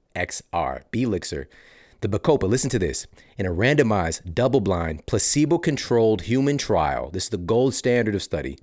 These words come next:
and this was published in twenty sixteen, found that after just six weeks of use, bacopa significantly improved the speed of visual information processing,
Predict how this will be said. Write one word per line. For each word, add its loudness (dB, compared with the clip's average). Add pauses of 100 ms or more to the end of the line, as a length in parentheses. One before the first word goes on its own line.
(160)
and -20
this 0
was -4
published 0
in -2
twenty -2
sixteen, -8 (400)
found 0
that -2
after -4
just -4
six -2
weeks -2
of -8
use, -2
bacopa -4
significantly -2
improved -2
the -6
speed 0 (160)
of -4
visual 2
information 0
processing, -4